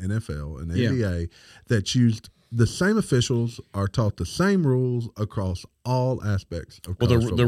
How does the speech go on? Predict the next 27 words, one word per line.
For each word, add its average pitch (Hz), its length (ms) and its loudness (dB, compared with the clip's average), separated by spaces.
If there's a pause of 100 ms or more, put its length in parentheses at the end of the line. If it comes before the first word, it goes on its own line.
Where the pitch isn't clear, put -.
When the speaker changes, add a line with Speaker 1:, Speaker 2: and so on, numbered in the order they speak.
Speaker 3:
rules 196 300 6
should 131 180 0
be 117 120 4
the 95 100 0
same. 143 400 0
Speaker 2:
The 139 120 4
rules 226 340 4
are 135 160 0
s-, - 180 -2
are - 100 -6
Speaker 3:
Yeah, 160 260 6
Speaker 2:
the 117 40 6
Speaker 3:
it's 113 120 6
Speaker 2:
same 160 60 6
Speaker 3:
not 147 180 6
Speaker 2:
across 123 380 2
every 127 520 2
conference. - 600 -4
It's 113 140 -4
Speaker 3:
Yes. 127 160 4
Speaker 2:
college 180 220 0
foot-, 180 200 -6
N 135 140 2
C 170 140 -4
double 117 360 2
A 143 120 2
rules. 101 580 -2